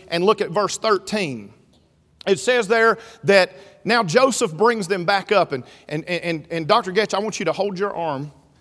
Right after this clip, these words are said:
straight out like this right here. Notice the wording in verse fourteen here, if you would. In verse fourteen, "And Israel did not stretch up his arm." Where did he stretch it?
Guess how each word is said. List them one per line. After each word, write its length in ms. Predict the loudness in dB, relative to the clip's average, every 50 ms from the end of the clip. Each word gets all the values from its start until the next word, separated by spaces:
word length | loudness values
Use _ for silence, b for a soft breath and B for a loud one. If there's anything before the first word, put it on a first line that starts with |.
| _ _
straight 400 | -16 -14 -10 -4 -2 0 2 2
out 180 | 2 0 0 -2
like 160 | -4 -4 -4
this 180 | -6 -8 -4 -4
right 120 | -4 -4
here. 200 | -4 -4 -6 -6
Notice 340 | 0 2 4 4 4 2 0
the 140 | -2 -2 0
wording 520 | 2 4 4 4 4 2 0 -6 -10 -12 -16 -20 _ _ _ _
in 120 | -8 -4 0
verse 220 | 0 0 0 0
fourteen 560 | 2 2 2 2 2 0 -2 -4 -4 -4 -4
here, 300 | -4 -2 -2 -2 -2 -4 -8 b b b b b b b b
if 200 | -4 -4 -2 -2
you 100 | -2 0
would. 300 | 0 0 0 -2 -4 -8 -16 b b b b b b b
In 240 | 0 2 2 4 4
verse 220 | 4 4 4 2
fourteen, 480 | 0 0 0 0 0 0 0 0 0 0
"And 100 | -2 -2 -2
Israel 640 | -2 -2 -2 -2 -2 0 2 4 4 2 2 B B B B B B -2
did 180 | 0 2 4 4
not 200 | 4 4 4 2
stretch 340 | 2 4 6 6 6 4 4
up 320 | 6 8 8 8 6 4
his 220 | 4 4 6 6
arm." 280 | 4 4 4 4 4 6
Where 140 | 6 6 6
did 100 | 6 4
he 120 | 2 0
stretch 400 | -2 -2 0 0 0 0 -2 -6
it? 100 | -10 -12